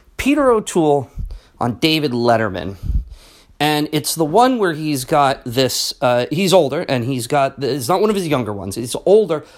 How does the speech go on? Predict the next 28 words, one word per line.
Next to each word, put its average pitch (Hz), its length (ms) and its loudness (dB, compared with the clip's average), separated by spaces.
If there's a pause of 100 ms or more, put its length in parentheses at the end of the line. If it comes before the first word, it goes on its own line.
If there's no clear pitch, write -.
(260)
He's 135 220 -2
got, 147 140 0
like, 135 120 -2
a 120 60 0
reddish 180 360 0 (140)
jacket 151 560 -2
on, 135 240 -2 (400)
and, 131 560 0
and 120 160 -4
the 117 40 -6
white, 156 480 0
uh, 127 280 -2 (560)
you 147 160 0
know, 127 100 -2
the 113 100 -4
wings 147 320 2
are 127 100 -8 (100)
coming 151 260 -4
out 131 140 -2
of 131 80 -6
the - 80 -12
top. 156 200 -2 (680)
Oh, 208 160 6
my 156 140 -2
God. 123 160 -8
If 175 720 0
you're 220 300 2
not 240 380 -2